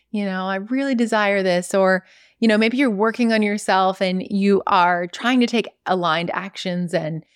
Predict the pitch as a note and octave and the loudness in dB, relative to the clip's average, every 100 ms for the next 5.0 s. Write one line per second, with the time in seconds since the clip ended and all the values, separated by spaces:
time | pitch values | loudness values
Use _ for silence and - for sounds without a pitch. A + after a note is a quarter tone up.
0 | _ _ G#3 G#3 F3+ F#3+ F3+ - C#4 C#4+ | _ _ 0 2 4 2 0 -2 0 2
1 | C4+ A3 G3 F#3 F#3 F#3+ F#3 E3 F3+ F3 | 2 0 0 0 0 0 -2 -2 -2 -2
2 | D#3+ - - _ _ _ - F3+ F#3+ F#3 | -2 -4 -12 _ _ _ -8 0 2 4
3 | F#3+ _ _ _ - G#3 - - G#3+ - | 0 _ _ _ -4 -4 -2 -2 -2 -2
4 | G3+ F3 G#3 - C4 - F#3 - - | -2 -2 -4 -8 -10 -8 -8 -8 -14